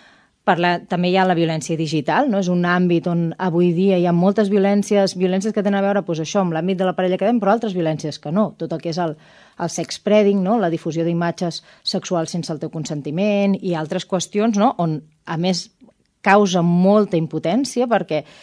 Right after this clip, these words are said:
és molt anònim, la, la capacitat de reproducció d'una imatge o d'un tuit o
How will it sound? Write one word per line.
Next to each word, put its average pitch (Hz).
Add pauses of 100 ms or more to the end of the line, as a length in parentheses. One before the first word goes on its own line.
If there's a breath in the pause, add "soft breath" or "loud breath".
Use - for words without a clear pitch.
(160 loud breath)
és 196
molt 175
anònim, 240
la, 170 (100)
la 147
capacitat 175
de 190
reproducció 180
d'una 175
imatge 190
o 170
d'un 170
tuit 196
o 175